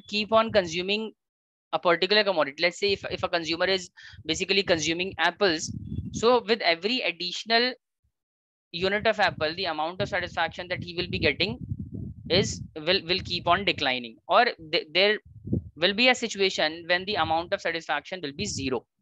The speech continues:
He will not be getting any kind of satisfaction. And even after that, if he continues to consume more units of the commodity, he will in fact receive ze-, negative amount of satisfaction.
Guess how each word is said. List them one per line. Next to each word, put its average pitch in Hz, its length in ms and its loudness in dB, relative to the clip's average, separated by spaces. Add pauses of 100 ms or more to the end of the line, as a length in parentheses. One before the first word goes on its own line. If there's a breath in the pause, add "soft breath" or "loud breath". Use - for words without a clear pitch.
(520)
He 160 120 0
will 175 160 2
not 165 220 4
be 175 80 -4
getting 156 260 2
any 139 160 0
kind 131 160 -2
of 147 80 -4
satisfaction. 123 540 -4
And 214 300 0 (680 loud breath)
even 254 440 6 (460)
after 180 320 4
that, 233 260 6
if 233 120 4
he 233 80 -6
continues 208 480 2
to 233 80 -4
consume 208 400 -2
more 185 160 2
units 208 240 -4
of 208 80 -4
the - 80 -2
commodity, 190 500 0
he 208 180 -2
will 202 140 0
in - 220 -2
fact 196 340 2
receive 180 400 -4
ze-, 165 340 -4
negative 170 460 2
amount 139 300 0
of 120 80 -8
satisfaction. - 560 -4